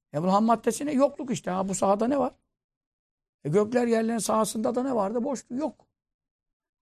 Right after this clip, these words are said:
Adem yani yokluk. Adem değil.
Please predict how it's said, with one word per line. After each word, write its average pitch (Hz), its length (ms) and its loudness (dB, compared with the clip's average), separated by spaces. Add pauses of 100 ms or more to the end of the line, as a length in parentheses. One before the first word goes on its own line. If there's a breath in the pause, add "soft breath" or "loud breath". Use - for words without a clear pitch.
(260)
Adem 185 360 4
yani 147 260 2
yokluk. 165 460 0 (280)
Adem 160 480 2
değil. 139 220 -2